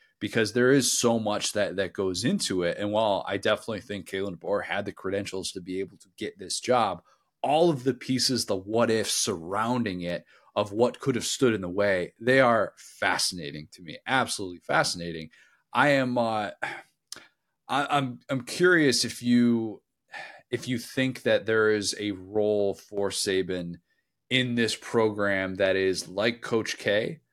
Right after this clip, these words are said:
or if you think this is a role for him that is going to be way, way more behind the scenes than we're probably forecasting, given how much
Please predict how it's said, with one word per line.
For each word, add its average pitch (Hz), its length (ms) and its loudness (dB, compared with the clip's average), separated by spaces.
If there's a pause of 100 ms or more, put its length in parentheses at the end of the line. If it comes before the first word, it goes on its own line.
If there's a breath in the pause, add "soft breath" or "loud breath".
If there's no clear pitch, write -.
(280)
or 120 240 4
if 110 160 -2
you 113 80 -4
think 110 260 -10
this 113 200 -2
is 107 120 -4
a 107 120 0
role 104 320 0
for 104 220 -6
him 101 500 -4 (360)
that 104 220 2
is 95 460 0 (180)
going 117 220 0
to 104 60 -12
be 107 180 -4
way, 139 560 0
way 120 220 4
more 113 240 2
behind 101 360 -2
the 92 60 -6
scenes 98 340 -4
than 98 160 -8
we're 101 160 0
probably 98 640 0
forecasting, 90 920 -4
given 104 260 -2
how 101 220 -4
much 101 400 -2